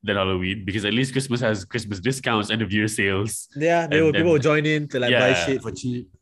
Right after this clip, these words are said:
Speaker 1: Yeah, and things to do. But Halloween is not that. It's just candy
Speaker 2: And
Speaker 1: sales.
Speaker 2: Halloween also, there's no actual holiday.
Speaker 1: Right. There's no actual holiday.
Speaker 2: Ah.
Speaker 1: We're lucky this year we're, it's on the weekend.
Speaker 2: Yeah,
Speaker 1: But
Speaker 2: yeah, yeah.
Speaker 1: like, um, what are you even doing? You, you know, what is the activity pun?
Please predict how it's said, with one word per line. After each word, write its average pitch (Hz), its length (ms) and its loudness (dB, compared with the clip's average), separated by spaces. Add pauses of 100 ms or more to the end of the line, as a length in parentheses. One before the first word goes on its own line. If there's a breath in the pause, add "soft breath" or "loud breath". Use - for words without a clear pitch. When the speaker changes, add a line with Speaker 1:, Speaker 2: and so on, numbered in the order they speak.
Speaker 1:
Yeah, 98 240 0
and 92 140 -4
things 101 200 -4
to - 100 -14
do. 101 380 -4 (100)
But 104 140 2
Halloween 120 280 4
is 110 100 2
not 90 200 -2
that. 82 220 -2
It's 87 120 -8
just - 160 -10
candy 92 360 -6 (200)
Speaker 2:
And 180 120 2
Speaker 1:
sales. - 20 0
Speaker 2:
Halloween 226 320 2
also, 220 260 2
there's 170 240 2
no 175 80 -2
actual 143 300 0
holiday. 120 560 -2 (1120 loud breath)
Speaker 1:
Right. 127 460 2 (300)
There's 113 140 -4
no 139 80 2
actual 131 240 2
holiday. 123 360 2
Speaker 2:
Ah. 104 160 -6
Speaker 1:
We're 113 80 2
lucky 127 320 2
this 165 260 0
year 117 180 4
we're, 107 260 2
it's 104 160 -4
on 107 120 0
the 98 80 -4
weekend. 101 380 -2 (400 loud breath)
Speaker 2:
Yeah, 117 220 -2
Speaker 1:
But 104 120 4
Speaker 2:
yeah, 104 80 0
yeah. 107 100 2 (280)
Speaker 1:
like, - 20 -14 (400)
um, 98 540 2 (160)
what 113 180 0
are 113 40 2
you 107 160 2
even 104 300 0
doing? 92 380 0
You, 92 180 -8
you 113 140 -2
know, 131 160 2
what 143 140 4
is 143 140 0
the 143 80 6
activity 131 440 0
pun? 104 340 0